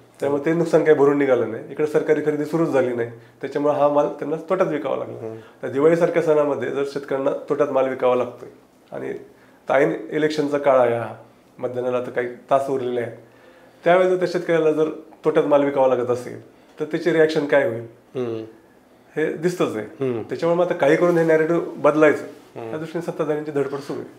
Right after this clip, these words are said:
Speaker 2: हा, म्हणजे आता लोकसभेत आपल्याला अशी चर्चा झाली की कांदा बेल्टला बराच फटका बसला, म्हणजे
Speaker 1: हो.
Speaker 2: असं आपण मॅप वाईज काढलं तर तो आपल्याला तो दिसतो. तसं तुम्हाला सोयाबीन बेल्टमध्ये काय काय दिसतंय, म्हणजे
Speaker 1: नाही,
Speaker 2: तसा फटका
Speaker 1: लोकसभेला पण,
Speaker 2: बसेल का?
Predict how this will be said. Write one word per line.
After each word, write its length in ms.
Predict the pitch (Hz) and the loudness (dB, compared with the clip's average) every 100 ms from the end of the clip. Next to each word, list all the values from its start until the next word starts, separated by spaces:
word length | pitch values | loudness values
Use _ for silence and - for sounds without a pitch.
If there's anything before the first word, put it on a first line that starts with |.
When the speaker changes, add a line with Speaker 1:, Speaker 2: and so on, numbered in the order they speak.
| - | -14
Speaker 2:
हा, 160 | - 117 | -8 -8
म्हणजे 280 | 127 139 165 | -6 -4 -2
आता 400 | 131 - 151 139 | -2 0 0 0
लोकसभेत 520 | 120 127 - 135 147 | 0 0 2 4 4
आपल्याला 540 | 147 - 135 143 143 143 127 123 113 - | 4 0 2 4 4 0 -4 -14 -18 -16
अशी 200 | - 143 | -10 0
चर्चा 320 | 139 123 143 | 0 2 4
झाली 200 | 131 123 | 4 2
की 80 | 143 | -2
कांदा 400 | 135 123 131 156 | 0 0 4 6
बेल्टला 500 | 165 165 170 170 - - | 6 4 4 2 0 0
बराच 280 | 139 143 143 | 4 4 4
फटका 280 | 127 - 120 | -2 -2 -2
बसला, 340 | 113 - 107 | -2 -4 -8
म्हणजे 240 | 113 113 | -6 -4
Speaker 1:
हो. 60 | 117 | -4
Speaker 2:
असं 160 | 113 117 | -4 -4
आपण 220 | 113 120 | -4 -4
मॅप 300 | 117 123 127 | -4 -4 -4
वाईज 160 | 123 | -4
काढलं 280 | - 117 117 117 | -2 -4 -2 -4
तर 40 | 117 | -4
तो 40 | 123 | -2
आपल्याला 300 | 120 120 127 | -2 -2 -2
तो 120 | 160 | -2
दिसतो. 400 | 160 - 110 - - - - 147 | -4 -4 -6 -6 -10 -20 -8 -4
तसं 160 | - | -2
तुम्हाला 300 | 175 190 208 | 2 6 6
सोयाबीन 500 | 208 175 175 175 175 | 6 6 6 6 4
बेल्टमध्ये 500 | 156 160 160 156 156 | 2 2 2 2 4
काय 180 | 151 135 | 4 2
काय 180 | 135 127 | 2 0
दिसतंय, 360 | 107 104 117 | -2 -6 -4
म्हणजे 180 | 113 208 | 0 4
Speaker 1:
नाही, 100 | 190 | 6
Speaker 2:
तसा 80 | 208 | 8
फटका 120 | 220 | 8
Speaker 1:
लोकसभेला 240 | 214 214 214 | 8 8 6
पण, 60 | |
Speaker 2:
बसेल 200 | 202 131 | 4 2
का? 160 | 113 | -2